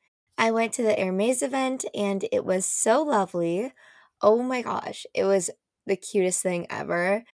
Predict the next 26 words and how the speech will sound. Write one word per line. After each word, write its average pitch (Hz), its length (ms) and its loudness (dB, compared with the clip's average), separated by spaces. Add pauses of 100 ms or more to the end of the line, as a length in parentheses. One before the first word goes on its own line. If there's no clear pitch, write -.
(100)
The 202 120 2
Hermes 220 420 4
Fit 208 200 4
event 196 240 0
was 196 200 -2
located 185 540 -2
at 175 260 2
the 202 100 0
Hollywood 185 720 2 (100)
Athletic 175 460 -2
Club, 277 400 4 (600)
and 202 460 0 (120)
I - 80 0
got 185 200 2
to 196 80 -8
do 180 440 2
so 190 240 -2
many 190 220 -2
fun 185 320 -2
personal 196 440 -2
training 175 600 -4 (100)
exercises. 202 1080 0 (480)
I 202 100 6
got 190 220 0
to 208 100 0
box. 180 680 0